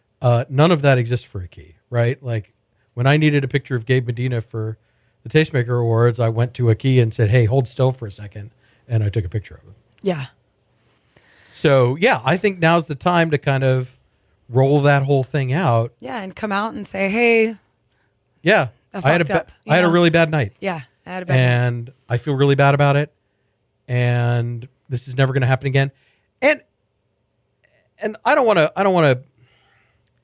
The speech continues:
Speaker 1: I don't wanna explore this too deeply because I, I don't wanna say that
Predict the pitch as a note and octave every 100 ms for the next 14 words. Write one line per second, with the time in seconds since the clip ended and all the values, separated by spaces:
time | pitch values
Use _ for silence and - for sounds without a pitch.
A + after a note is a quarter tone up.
0 | _ _ _ _ _ D#4 A3+ D#3 - E3
1 | D3 C3 - - _ _ - A3+ D3 D#3
2 | D3 C#3 B2 A#2 C3+ C#3+ - D#3 F#3 F#3
3 | D3 C3 D3 C3+ A#2+